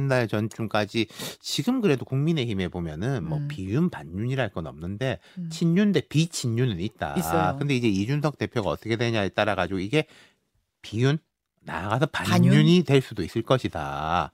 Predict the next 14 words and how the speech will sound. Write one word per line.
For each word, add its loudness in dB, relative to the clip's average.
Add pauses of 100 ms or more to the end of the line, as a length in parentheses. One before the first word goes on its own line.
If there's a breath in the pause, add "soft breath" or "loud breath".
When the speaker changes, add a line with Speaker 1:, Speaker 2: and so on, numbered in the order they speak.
Speaker 2:
음. -10
Speaker 1:
라는 0
데 2
대한 0
그 0 (340)
단초가 -2
지금 -4
보이고 -2
있는 -10
거죠. -8
유승민 -6 (480 soft breath)
대표로 -8
인해 -10
가지고. -18